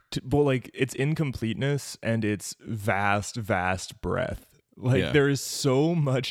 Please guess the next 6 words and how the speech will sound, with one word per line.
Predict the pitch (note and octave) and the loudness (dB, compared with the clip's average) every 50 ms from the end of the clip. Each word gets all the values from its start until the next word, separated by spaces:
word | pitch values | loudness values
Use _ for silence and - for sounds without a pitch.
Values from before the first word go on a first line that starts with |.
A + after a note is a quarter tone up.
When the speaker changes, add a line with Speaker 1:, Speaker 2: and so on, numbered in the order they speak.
| - | -8
Speaker 1:
useless | - A2 G2+ G#2+ A2+ A#2+ B2 - - - B2+ A#2+ G#2 - | -10 -8 -4 0 0 2 2 0 0 0 2 2 2 0
shit | - - - - A#2 G#2+ G2+ - | -4 -4 0 0 2 2 2 2
in | - A2 A2+ A#2 | 2 2 2 2
Final | - G#2 G2+ G#2+ A2+ G#2+ | 2 2 2 2 2 2
Fantasy | - G#2 G2+ G2+ G#2 G2+ - - G#2 G2+ | 0 0 0 2 0 0 0 -2 -4 -2
fifteen, | - G#2 G2+ - - - A2 G2 G2+ G#2+ A2+ A#2 B2 | 0 -2 -2 -2 -2 -4 -2 0 2 2 2 0 -2